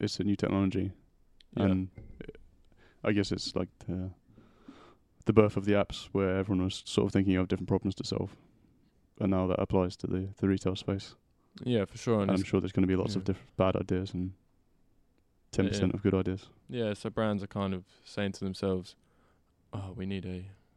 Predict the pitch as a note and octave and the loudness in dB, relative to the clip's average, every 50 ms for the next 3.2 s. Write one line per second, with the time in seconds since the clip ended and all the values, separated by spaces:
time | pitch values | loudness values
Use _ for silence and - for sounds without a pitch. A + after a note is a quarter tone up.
0 | _ _ _ _ _ - A2 A2 G#2+ G2+ F#2 F#2+ F#2+ F#2+ F#2+ F#2 F2+ - G#2+ G2 | _ _ _ _ _ -8 -4 -2 -2 -2 0 -2 -2 -2 -4 -4 -4 -4 -4 -4
1 | - - F#2+ G#2 G#2 G2 F#2 - - G2 F2+ - - A2+ G#2+ G2 F#2 F#2 - - | -4 -4 -4 -4 -2 -2 -4 -4 -6 -8 -6 -4 -2 0 0 0 0 -4 -6 -10
2 | - - - _ _ _ _ _ _ _ _ _ _ _ _ _ _ _ - G2+ | -14 -20 -20 _ _ _ _ _ _ _ _ _ _ _ _ _ _ _ -8 -6
3 | F#2 - - | -6 -6 -8